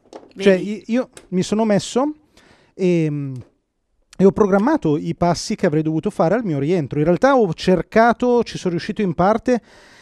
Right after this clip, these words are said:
Speaker 1: di programmarmi proprio anche a lungo termine, cioè tutto questo anno scolastico, diciamo.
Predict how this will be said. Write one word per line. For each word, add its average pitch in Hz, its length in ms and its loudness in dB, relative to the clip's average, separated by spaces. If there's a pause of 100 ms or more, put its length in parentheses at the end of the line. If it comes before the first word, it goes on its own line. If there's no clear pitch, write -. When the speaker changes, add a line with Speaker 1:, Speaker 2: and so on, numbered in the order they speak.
(120)
Speaker 1:
di 180 120 0
programmarmi 185 640 2
proprio 196 360 2
anche 190 280 2
a - 20 6
lungo 160 280 0
termine, 135 400 0
cioè 151 180 -4
tutto 208 280 -4
questo 175 380 -2
anno 160 520 0
scolastico, 147 760 -4
diciamo. 135 520 -10